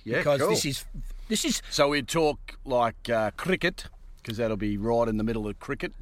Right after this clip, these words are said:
Speaker 1: A bit of football.
Speaker 2: Yeah, of the
Speaker 1: Football,
Speaker 2: round
Speaker 1: bit
Speaker 2: ball
Speaker 1: of
Speaker 2: variety.
Speaker 1: hoops.
Speaker 2: Yeah,
Speaker 1: Oh,
Speaker 2: yep, yep.
Speaker 1: be back in there with the
Speaker 2: Uh,
Speaker 1: hoops.
Speaker 2: and any other sport that warrants
Speaker 1: Is the
Speaker 2: us
Speaker 1: Hobman Cup, is that still going around? <laughs>
Speaker 2: Nah.
Speaker 1: No, right.
Speaker 2: But we've got the
Speaker 1: The Australian Open will be on.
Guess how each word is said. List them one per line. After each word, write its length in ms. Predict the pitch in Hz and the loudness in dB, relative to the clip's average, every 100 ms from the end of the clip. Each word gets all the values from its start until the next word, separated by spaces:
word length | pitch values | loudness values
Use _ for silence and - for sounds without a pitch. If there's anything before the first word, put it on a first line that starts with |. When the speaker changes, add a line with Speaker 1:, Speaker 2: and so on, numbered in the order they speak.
| - | -6
Speaker 1:
A 60 | |
bit 140 | 139 143 | -2 -2
of 100 | 123 - | -2 -2
football. 520 | 185 156 147 190 320 | -4 -2 0 2 2
Speaker 2:
Yeah, 320 | 170 143 147 165 - | 4 6 4 0 -6
of 140 | 151 147 | -2 0
the 60 | |
Speaker 1:
Football, 160 | 139 160 | 2 6
Speaker 2:
round 280 | 175 180 160 | 8 8 8
Speaker 1:
bit 100 | 175 | 6
Speaker 2:
ball 100 | 180 | 6
Speaker 1:
of 40 | 156 | 6
Speaker 2:
variety. 320 | 151 254 220 | 8 8 6
Speaker 1:
hoops. 280 | - - - | 0 -4 2
Speaker 2:
Yeah, 80 | 240 151 175 | 6 8 8
Speaker 1:
Oh, 400 | 214 254 208 147 | 8 6 6 6
Speaker 2:
yep, 220 | 131 95 - - - | 4 2 -8 -12 -2
yep. 180 | 175 - | -2 -2
Speaker 1:
be 120 | 107 | -4
back 280 | 98 127 117 | 2 2 2
in 160 | 131 123 | 0 2
there 340 | 175 208 135 | 4 4 2
with 120 | 110 | 0
the 80 | 104 | 0
Speaker 2:
Uh, 40 | 98 | 4
Speaker 1:
hoops. 500 | 240 135 135 143 180 | 4 4 2 2 2
Speaker 2:
and 100 | 202 | 4
any 220 | 233 233 | 6 6
other 180 | 202 190 | 4 2
sport 340 | - 190 190 | -2 0 0
that 140 | 160 165 | 0 -2
warrants 680 | 143 185 180 - - - - | 6 6 6 -2 -6 -6 -6
Speaker 1:
Is 100 | 220 | 2
the 80 | 208 | 6
Speaker 2:
us 60 | 208 | 8
Speaker 1:
Hobman 320 | 269 220 233 | 8 6 4
Cup, 220 | 226 233 - 180 | 6 6 2 -4
is 80 | 180 | 0
that 160 | 220 - - | 0 0 -10
still 260 | - 220 | -2 0
going 240 | 208 220 208 | 4 4 4
around? 480 | 202 226 262 - - - - - - | 4 4 2 -2 -6 -14 -18 -6 2
<laughs> 560 | - - - - - | 2 2 -20 -20 -14
Speaker 2:
Nah. 100 | 135 107 - - | -12 -12 -14 -6
Speaker 1:
No, 280 | - 151 120 - - - | 2 2 2 -4 -18 -14
right. 220 | - - | -10 -2
Speaker 2:
But 100 | 196 | 0
we've 80 | 226 | 2
got 100 | 285 | 2
the 260 | 247 240 240 | 2 0 2
Speaker 1:
The 140 | 226 175 | 2 2
Australian 440 | - 196 151 127 | 4 4 6 4
Open 360 | 147 196 139 143 | 4 2 0 -4
will 100 | 123 | -2
be 120 | 135 | 0
on. 300 | 175 320 | 0 0